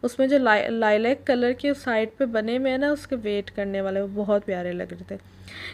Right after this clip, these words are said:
इसके बाद ना, ये जो मैंने लास्ट टाइम लिया था ना, ये मैं यहाँ पर आपको दिखा रही हूँ।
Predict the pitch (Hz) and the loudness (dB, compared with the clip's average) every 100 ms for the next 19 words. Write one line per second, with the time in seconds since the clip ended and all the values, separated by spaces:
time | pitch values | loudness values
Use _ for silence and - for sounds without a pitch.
0 | - 302 330 311 285 294 320 302 294 285 | 0 4 6 8 8 6 2 0 2 2
1 | 277 269 233 240 277 269 254 247 269 262 | 2 2 2 0 0 2 2 2 0 0
2 | 254 247 220 208 233 220 214 220 220 226 | 0 0 0 0 2 0 0 -4 -4 -2
3 | 202 202 233 | -2 0 -2